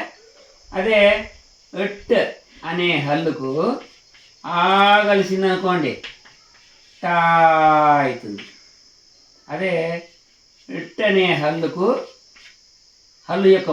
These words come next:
పొల్లుకు ఈ కలిసింది అనుకోండి, ఏమవుతుంది, టీ అవుతుంది. ఎట్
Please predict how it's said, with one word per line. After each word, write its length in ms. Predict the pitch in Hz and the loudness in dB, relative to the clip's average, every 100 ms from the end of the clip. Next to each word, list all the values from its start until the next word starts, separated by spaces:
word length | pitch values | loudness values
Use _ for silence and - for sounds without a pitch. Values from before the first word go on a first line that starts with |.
| 131 | -4
పొల్లుకు 380 | 160 165 175 214 254 - - - - - - 147 208 | -4 -4 -2 -2 -2 -6 -18 -20 -20 -18 -16 -8 -2
ఈ 20 | 226 | 0
కలిసింది 360 | 214 185 196 196 | 0 0 0 0
అనుకోండి, 460 | 185 185 180 180 180 180 185 190 - - _ _ - 165 | -2 -2 -2 0 0 0 -4 -6 -12 -20 _ _ -12 -6
ఏమవుతుంది, 560 | 190 185 185 175 180 180 175 180 - _ _ - _ _ _ - 214 | -4 -4 -6 -4 -2 -2 -4 -6 -12 _ _ -20 _ _ _ -16 -10
టీ 120 | 214 208 202 202 196 | -6 -4 0 4 4
అవుతుంది. 360 | 160 147 131 120 117 _ _ _ _ _ _ _ _ - - - 175 | 4 0 -6 -8 -14 _ _ _ _ _ _ _ _ -20 -20 -12 -12
ఎట్ 180 | - | -6